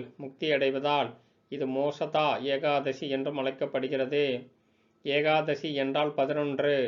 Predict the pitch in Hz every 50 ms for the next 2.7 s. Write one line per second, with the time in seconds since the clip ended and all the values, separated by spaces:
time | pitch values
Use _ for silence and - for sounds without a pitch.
0 | 113 - - _ _ _ _ 151 147 143 143 139 135 127 156 160 147 131 - -
1 | - _ _ _ _ _ _ - 143 139 151 156 160 151 147 151 139 143 147 151
2 | 151 151 151 147 143 147 143 143 139 139 143 151 151 143